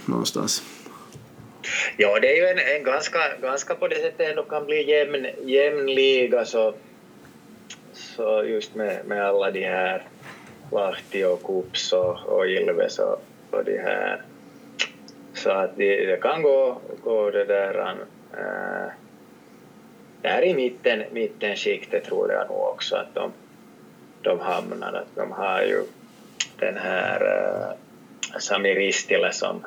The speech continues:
Speaker 2: tränare i år, om jag inte är fel informerad.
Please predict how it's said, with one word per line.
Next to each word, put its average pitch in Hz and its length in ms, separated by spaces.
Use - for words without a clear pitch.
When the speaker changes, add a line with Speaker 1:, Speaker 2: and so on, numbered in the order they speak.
Speaker 2:
tränare 90 580
i 50 40
år, 50 260
om 50 140
jag 50 120
inte - 300
är - 80
fel 85 420
informerad. - 1000